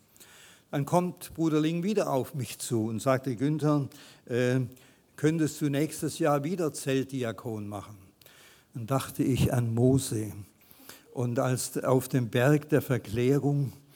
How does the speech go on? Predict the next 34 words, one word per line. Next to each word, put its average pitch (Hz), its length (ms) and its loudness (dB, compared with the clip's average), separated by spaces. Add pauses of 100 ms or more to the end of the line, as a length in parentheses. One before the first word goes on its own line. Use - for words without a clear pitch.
(420)
auf 120 240 -4
dem 113 160 -2
Berg 120 320 0
der 131 120 -2
Verklärung, 117 840 -6 (480)
äh, 113 180 -2
der 113 200 0
Petrus 131 640 2
den 113 160 -2
Vorschlag 123 580 0
machte: 117 320 -4
„Herr, 113 200 2
hier 123 200 0
ist 123 220 -6
gut 160 260 -2
sein, 139 400 2 (460)
lass 123 240 4
uns 113 280 -2
Zelte 131 460 4
bauen.“ 117 500 -2 (600)
Da 117 120 -2
hätte 120 240 2
der 117 160 0
Mose 120 400 0
gesagt: 117 480 -2
„Ich - 160 -4
hab 131 200 -2
vierzig - 500 4
Jahre 110 340 6
lang 107 260 2 (220)
in 135 200 6
der 117 220 8
Wüste 131 400 6
gezeltet. 113 760 4